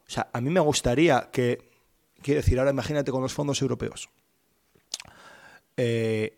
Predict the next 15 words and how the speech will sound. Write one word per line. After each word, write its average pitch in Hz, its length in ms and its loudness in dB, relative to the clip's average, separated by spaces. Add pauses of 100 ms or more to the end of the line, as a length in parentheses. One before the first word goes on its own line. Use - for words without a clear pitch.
tú 113 100 -4
te 156 120 0
pones 156 300 -2
a 110 60 2
meter 98 460 -4 (100)
ahora 113 260 0
dinero, 107 400 -4 (320)
eh, 104 360 -2 (160)
algo 117 240 2
que 131 100 -4
no 123 80 -4
sean 107 400 -4 (160)
empresas 120 380 -4
tecnológicas 120 500 -2
grandes 107 420 -4